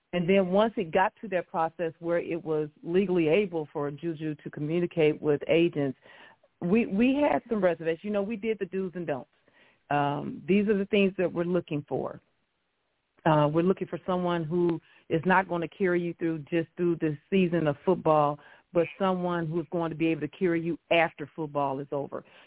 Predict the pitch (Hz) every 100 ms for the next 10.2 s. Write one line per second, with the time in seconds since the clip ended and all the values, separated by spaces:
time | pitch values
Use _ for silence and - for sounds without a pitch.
0 | - 165 165 185 220 220 - 175 226 277
1 | 190 165 185 180 165 - 180 160 165 151
2 | - - 170 160 147 - 143 123 131 147
3 | 143 143 _ - _ _ - 156 156 -
4 | 151 - - 208 175 196 190 185 - -
5 | - _ _ - 180 185 185 156 170 196
6 | 196 - 165 165 190 185 170 190 165 147
7 | 139 _ _ - 151 151 196 190 180 170
8 | 156 170 175 170 151 175 165 160 151 143
9 | 160 151 147 160 135 160 160 143 139 131
10 | -